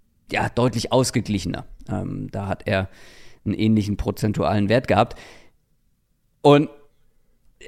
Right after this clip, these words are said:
ich wollte das nur mal einschieben, so als, als, ja, falls irgendwelche Leute immer noch sagen, ja, Trevor Lawrence hat eine katastrophale erste Saison gespielt. Ich glaube, so katastrophal war sie nicht. Und vor allem jetzt im zweiten Jahr, da sieht man häufig noch mal einen größeren Sprung.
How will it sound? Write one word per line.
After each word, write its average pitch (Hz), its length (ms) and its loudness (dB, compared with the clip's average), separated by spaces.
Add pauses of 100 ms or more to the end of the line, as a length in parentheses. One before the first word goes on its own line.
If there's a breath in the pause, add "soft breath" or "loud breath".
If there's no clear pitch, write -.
(140)
ich 160 120 -6
wollte 160 200 6
das 151 160 4
nur 165 100 8
mal 139 120 8
einschieben, 151 440 4
so 127 100 4
als, - 380 -2
als, - 540 -4 (520)
ja, 101 180 -8
falls 110 480 -2
irgendwelche 113 580 2
Leute 113 320 2
immer 107 260 2
noch 110 140 2
sagen, 104 360 2
ja, 104 120 0
Trevor 101 260 -8
Lawrence 101 320 -4
hat 92 120 -10 (100)
eine 98 220 -4
katastrophale 101 600 -4
erste 98 240 -6
Saison 98 280 0
gespielt. 110 440 -2
Ich 151 80 -4
glaube, 202 240 4
so 139 100 0
katastrophal 117 560 -2
war 120 140 4
sie 131 120 2
nicht. 123 280 -2
Und 117 220 0 (100)
vor - 180 -8
allem 147 200 4
jetzt 127 160 0
im 104 120 -4
zweiten 123 360 0
Jahr, 110 220 2 (420 loud breath)
da 107 100 -2
sieht 110 160 -4
man 107 160 0
häufig 151 300 4
noch 127 140 2
mal 127 80 2
einen 123 100 0
größeren 117 440 -2
Sprung. 117 420 0